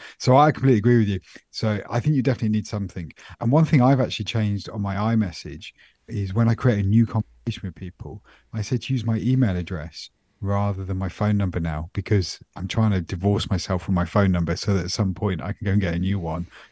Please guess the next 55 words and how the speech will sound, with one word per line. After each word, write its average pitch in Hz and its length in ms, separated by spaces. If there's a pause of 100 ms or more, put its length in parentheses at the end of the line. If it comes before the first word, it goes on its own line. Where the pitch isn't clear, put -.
that 90 140
people 101 240
don't 80 240
know 85 300 (400)
<laughs> 151 120
and 104 180
keep 107 200
it 85 120
relatively 90 720 (340)
quiet, 98 460 (320)
because - 180
I 98 60
get 92 140
a 90 60
lot 87 100
of 87 100
cold 92 240
calls 92 240
from, 82 220 (100)
from 92 200
sales 92 320
companies. - 340 (380)
So 101 540 (380)
that 131 140
might 113 140
be 104 60
something 107 240
worth 101 220
considering. 92 640
And 101 280
you 110 180
can 107 200
do 92 180
obviously 95 260
FaceTime 95 540
audio, 95 220
as 85 100
you 87 80
said, 92 380
and 95 240
FaceTime 90 480
video 92 320
calls 80 420 (220)
that 101 140
don't 95 180
need 92 140
a 95 40
phone 104 200
number, 90 200
but 82 140
use 95 200
your 92 120
Apple 101 240
I 85 100
D. 82 180